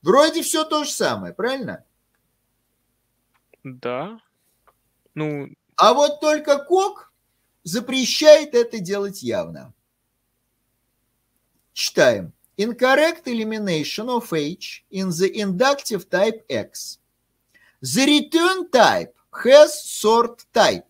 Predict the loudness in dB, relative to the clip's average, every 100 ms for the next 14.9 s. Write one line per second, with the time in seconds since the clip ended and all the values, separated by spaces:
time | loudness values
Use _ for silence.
0 | _ -20 _ _ _ _ _ _ -4 0
1 | 2 2 2 0 0 -6 -6 -4 -2 -4
2 | -6 -2 -2 4 4 4 0 2 4 2
3 | 2 2 2 0 -10 -10 -8 -2 0 0
4 | -2 -4 -4 -10 _ _ _ _ _ _
5 | _ _ _ -6 -4 0 -2 0 -4 -6
6 | _ _ _ _ _ -2 -2 -2 -6 -2
7 | 0 -2 -8 _ _ _ _ _ -4 -2
8 | 2 2 0 0 0 0 -6 -4 0 0
9 | -2 -6 -6 -6 0 0 0 -10 -16 -20
10 | -20 -20 _ _ _ _ _ 0 0 0
11 | -8 4 6 6 2 -2 -2 -4 -4 -4
12 | -4 -4 -8 _ _ -6 -6 -4 -4 -4
13 | -8 -6 -6 -8 -6 -8 -8 -14 -18 -20
14 | _ _ _ _ _ _ -4 2